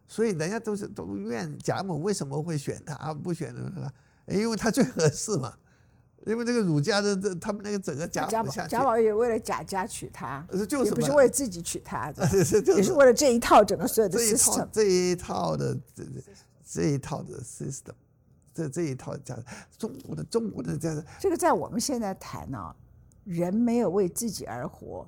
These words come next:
Speaker 2: 是完全相反的概念呢。
Speaker 1: <laughs> 这，这就是。
Speaker 2: 我刚才讲说挑战经济不是叫大家都去变金瓶梅，而是说这个，这种搞法，情深、情至、情真，到最后还要变成道跟佛，<laughs> 我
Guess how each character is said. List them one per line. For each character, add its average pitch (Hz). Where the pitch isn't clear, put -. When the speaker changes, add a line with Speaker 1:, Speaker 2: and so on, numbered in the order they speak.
Speaker 2:
是 -
完 220
全 247
相 302
反 -
的 -
概 170
念 120
呢。 67
Speaker 1:
<laughs> -
这， 233
这 359
就 208
是。 120
Speaker 2:
我 208
刚 359
才 294
讲 175
说 233
挑 226
战 233
经 254
济 233
不 220
是 233
叫 226
大 220
家 214
都 202
去 226
变 202
金 202
瓶 185
梅， 95
而 190
是 285
说 262
这 440
个， 392
这 403
种 226
搞 226
法， 220
情 233
深、 311
情 233
至、 294
情 196
真， 247
到 285
最 285
后 254
还 226
要 247
变 269
成 214
道 302
跟 220
佛， 160
<laughs> -
我 -